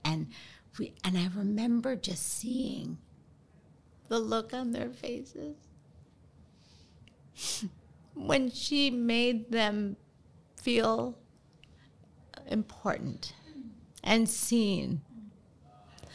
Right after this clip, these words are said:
And I said, "That is how we are supposed to live. That's how we try to live beautifully,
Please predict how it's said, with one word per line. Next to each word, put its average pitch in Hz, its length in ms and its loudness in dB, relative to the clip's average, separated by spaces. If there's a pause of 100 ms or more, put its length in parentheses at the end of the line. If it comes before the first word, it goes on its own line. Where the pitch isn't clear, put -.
(400)
And - 180 6
I - 160 6
said, 220 540 0 (760)
"That 233 380 6 (120)
is 220 140 0
how 202 320 4
we 180 180 2
are 185 80 0
supposed 180 500 -4
to - 80 0
live. 135 300 0 (3000)
That's - 260 2
how 208 160 0
we 190 140 0
try 208 240 0
to 160 120 0
live 151 260 0
beautifully, - 640 -4